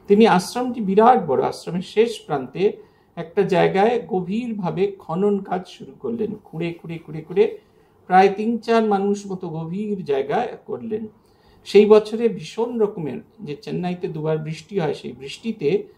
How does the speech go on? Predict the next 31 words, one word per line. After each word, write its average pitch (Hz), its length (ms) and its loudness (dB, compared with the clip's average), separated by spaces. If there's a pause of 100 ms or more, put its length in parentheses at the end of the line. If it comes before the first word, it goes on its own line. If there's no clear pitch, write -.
(260)
সেই 160 300 -8
জল 165 380 2
ভরা - 320 -2
হলো, 208 220 -8 (120)
পুরোটা 226 580 -6
ভরল 170 420 -2
না, 120 140 -4 (480)
কিন্তু 151 200 -2
জল 170 320 6
ভরা 147 200 -2
হলো। 120 200 -4
ধীরে 190 380 4
ধীরে, 180 240 -4
ধীরে 160 280 -8
ধীরে 214 240 -6
জলস্তর 131 560 -4
বাড়তে - 360 -6
থাকলো। - 400 -18 (540)
সেই 226 180 4
জায়গাটা 202 560 4
শুধুমাত্র 240 640 -6
সেই 226 160 -8
যে 208 120 -2
জলটা 190 440 0
কেবলমাত্র 214 640 -4
যে 220 120 -4
আশ্রমের 214 500 -4
কাজে 226 300 -2
লাগতো, 226 280 -2
তা 196 220 -4
নয়, 117 220 -6